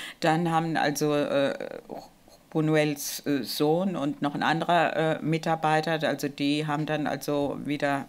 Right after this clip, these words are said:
weiter, äh, gesucht und, äh, dann ist auch diese Idee, dass das also zwei, äh, Frauen, äh, sein sollten für eine Rolle, äh, wieder ins, äh, Gespräch gekommen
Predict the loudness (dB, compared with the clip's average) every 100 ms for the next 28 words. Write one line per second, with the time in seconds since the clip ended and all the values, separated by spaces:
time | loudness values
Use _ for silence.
0 | -4 2 2 2 2 2 0 0 -2 -2
1 | -4 -2 -2 -2 -6 -4 -2 -2 -4 -10
2 | -12 -2 2 2 2 2 2 0 -2 -2
3 | 0 0 0 -2 -2 0 -2 -2 -2 -2
4 | -2 -2 -2 -2 -2 -2 -4 0 2 4
5 | 2 2 0 -2 -4 0 2 2 2 0
6 | -2 -6 -8 -4 -2 -2 0 2 0 -2
7 | -6 -2 -2 2 2 2 2 0 -2 -4
8 | 0 2 2 0 0 0 0 0 -4 -4
9 | 0 0 -2 -2 -4 -2 0 0 -2 -4
10 | -4 0 0 0 -4 -2 2 2 0